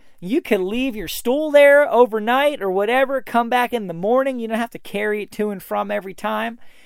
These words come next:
You know, um, you can hang your waders on a tree. You don't need to huff everything in, in and out every time, especially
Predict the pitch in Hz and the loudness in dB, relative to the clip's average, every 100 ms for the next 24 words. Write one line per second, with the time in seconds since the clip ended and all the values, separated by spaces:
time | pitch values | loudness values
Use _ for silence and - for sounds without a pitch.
0 | _ - 165 190 190 170 - - - - | _ -14 -6 -2 -2 -4 -14 -20 -20 -6
1 | 165 160 190 175 156 202 226 233 214 226 | -6 -6 -6 -6 -2 -2 -2 0 2 2
2 | 233 214 196 151 - 247 269 269 247 _ | 0 0 -4 -6 -6 -4 -2 -2 -6 _
3 | - - 143 165 143 220 254 - 175 208 | -20 -14 -6 -6 0 0 0 -4 -8 -4
4 | 247 214 190 - 208 196 - 202 190 185 | -4 -2 -4 0 -2 -2 -2 -2 -2 -8
5 | - 185 180 233 208 202 - 185 175 175 | -8 -10 -6 -6 -6 -10 -10 -8 -4 -2
6 | 214 202 147 139 - 151 139 135 127 - | 0 0 -2 -8 -12 -10 -10 -12 -16 -4
7 | 277 277 - 170 147 139 | 0 0 -2 -8 -8 -8